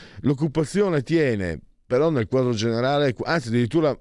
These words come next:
pensate, da quando c'è l'euro in Italia sessanta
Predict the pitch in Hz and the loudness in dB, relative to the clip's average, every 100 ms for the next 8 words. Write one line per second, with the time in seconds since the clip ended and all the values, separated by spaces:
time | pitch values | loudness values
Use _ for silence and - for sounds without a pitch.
0 | - _ _ 123 127 143 107 98 92 101 | -10 _ _ -4 0 0 0 -2 -6 -2
1 | 143 120 113 107 90 92 98 - 90 98 | -2 0 2 2 0 -2 -4 -6 -2 0
2 | 123 104 90 90 87 92 117 113 131 120 | 2 0 0 -2 -2 -2 0 -2 0 0
3 | 110 | 0